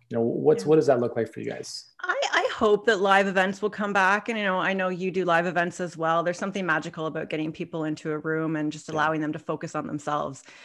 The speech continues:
Speaker 2: I've been a part of numerous different online events and summits, uh, that I was supposed to speak live at, but obviously they all went to online. We even contemplated hosting our twenty twenty-one event online, uh, and decided not to. Uh,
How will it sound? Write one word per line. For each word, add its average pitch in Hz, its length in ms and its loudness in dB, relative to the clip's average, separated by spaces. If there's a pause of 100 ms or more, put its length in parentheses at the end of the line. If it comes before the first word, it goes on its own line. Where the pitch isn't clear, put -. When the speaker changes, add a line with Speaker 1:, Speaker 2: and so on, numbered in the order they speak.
(180)
Speaker 2:
I've 202 260 4
been 214 120 6
a 202 60 2
part 190 300 2
of 175 120 0
numerous 190 600 0
different - 300 -6
online 160 320 -2
events 160 360 -2
and 170 100 -8
summits, 165 640 -4
uh, 151 320 0
that 202 80 6
I 175 160 6
was 170 140 -2
supposed 180 380 -2
to 160 60 -12
speak 165 240 -6
live 170 360 2
at, 156 280 -2
but 160 100 -4
obviously 156 360 -2
they 156 120 -4
all 147 300 -4 (200)
went 160 320 -2 (120)
to 156 260 -2
online. 156 600 0 (280)
We 262 160 6
even 247 220 6
contemplated 196 640 2
hosting 180 360 -2
our 175 80 0
twenty 175 280 -4
twenty-one 170 460 -4
event 165 540 0
online, 165 600 0
uh, 78 240 -6 (460)
and 165 80 -4
decided 156 320 -4
not 160 360 0
to. 160 380 -4 (400)
Uh, 160 280 2